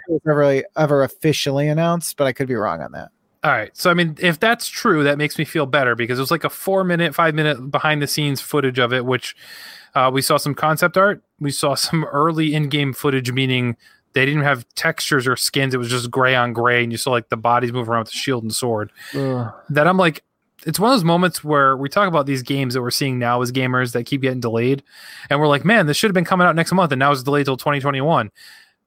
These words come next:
Speaker 2: Now you're showing a game which you have nothing to even show. Most of the footage was their employees, like, out in a field talking about the game, like, out in the woods.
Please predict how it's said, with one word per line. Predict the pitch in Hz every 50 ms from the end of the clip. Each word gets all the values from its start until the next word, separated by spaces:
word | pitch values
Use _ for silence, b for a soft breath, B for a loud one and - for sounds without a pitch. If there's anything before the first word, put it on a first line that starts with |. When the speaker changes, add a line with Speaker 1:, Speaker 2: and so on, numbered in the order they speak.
| _ -
Speaker 2:
Now | 156 151 196 233
you're | 269 277
showing | 226 - 247 220 208 196
a | 175
game | 147 143 180 180 165 151 135
which | 139 143 - -
you | 208 226
have | 202 247 175
nothing | 175 165 165 175 196 196 - 226 208 196
to | 170 190
even | 151 175 180 180 156 160 156
show. | - - - - - 185 175 175 156 123 107 98 _ B B B B B B
Most | B 175 233 233 -
of | -
the | 254 214
footage | - - 233 220 170
was | 170 170 156
their | 160 190 180
employees, | 170 160 - - - 165 165 180 180 160
like, | 139 131 117
out | 123 156
in | 143
a | 139 -
field | - - 175 180 165 139 120 -
talking | - 143 135 -
about | 135 131 139 131
the | - 117
game, | 117 139 147 139
like, | 117 110 -
out | 139 131
in | 139
the | 131
woods. | 123 131 156 147 120 104 -